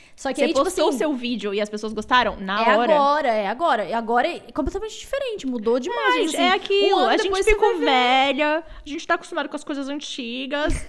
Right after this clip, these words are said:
Speaker 2: e o atual nos frustra. É
Speaker 1: É.
Speaker 2: isso.
Speaker 1: É verdade. E aí vem a galerinha jovem, ó, engole nós.
Speaker 2: Come, minha gente, rapidão.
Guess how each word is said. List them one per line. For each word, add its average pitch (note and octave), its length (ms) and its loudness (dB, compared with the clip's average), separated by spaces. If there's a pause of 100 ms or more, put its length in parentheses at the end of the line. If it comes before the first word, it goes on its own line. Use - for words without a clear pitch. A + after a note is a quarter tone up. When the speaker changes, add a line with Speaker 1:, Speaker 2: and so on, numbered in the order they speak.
Speaker 2:
e D#4+ 160 0
o E4 120 2
atual C#4 600 2
nos D4 220 -6
frustra. - 580 -14 (160)
É C#4+ 220 2
Speaker 1:
É. G#3 100 -2
Speaker 2:
isso. - 320 -12 (140)
Speaker 1:
É G3 180 -4
verdade. C#4 380 -8 (240)
E B3 60 0
aí B3 100 2
vem B3+ 220 -4
a D4+ 40 -4
galerinha C4+ 400 -6
jovem, D#4 360 -6
ó, G#4 100 -6 (420)
engole E4 440 0
nós. F4 180 0
Speaker 2:
Come, E4+ 160 -6
minha D#4+ 140 -4
gente, B3+ 320 -6
rapidão. C4 500 -6